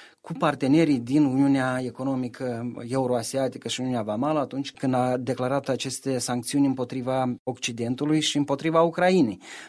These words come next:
Deci sunt motive de conflict în interiorul acestei comunități. Dacă ne uităm atent, vedem că președintele Putin, prin politica sa, în ultima jumătate de an a stricat tot ce s-a putut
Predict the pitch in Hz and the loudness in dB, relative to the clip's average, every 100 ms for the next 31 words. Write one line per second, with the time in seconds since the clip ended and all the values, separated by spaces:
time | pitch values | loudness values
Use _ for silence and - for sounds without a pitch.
0 | - 120 131 - - 110 - 160 160 147 | -6 -2 0 0 -2 -4 -2 0 2 2
1 | 170 165 147 151 147 139 - 160 151 147 | 0 0 0 0 0 0 -4 -2 2 4
2 | 147 147 147 160 151 147 147 156 156 147 | 4 2 0 0 -2 -2 -4 -6 -4 -2
3 | 156 151 156 156 123 - - - - - | 0 2 2 2 -2 -4 -14 -18 -18 -18
4 | - 113 156 156 165 165 165 185 175 165 | -14 -2 0 2 4 4 4 2 0 0
5 | 180 165 165 170 165 156 139 - 147 156 | -2 -2 -2 -4 -4 -6 -6 -6 -4 -4
6 | 147 139 147 151 156 156 151 143 143 139 | -2 -4 -6 -2 2 4 2 2 0 -2
7 | 143 139 135 139 147 147 131 135 127 120 | 0 0 2 0 0 -4 -4 -4 -2 -4
8 | 123 - 156 160 156 - - - - 147 | -4 -2 0 -2 -4 -16 -20 -18 -4 0
9 | 147 156 165 151 135 143 135 156 151 135 | 2 2 2 2 4 0 0 0 -2 -2
10 | 143 151 151 135 - 139 - 156 156 160 | 0 2 2 2 0 -2 0 -2 0 -2
11 | 156 139 - 120 127 139 | -2 -4 -2 -4 -4 -10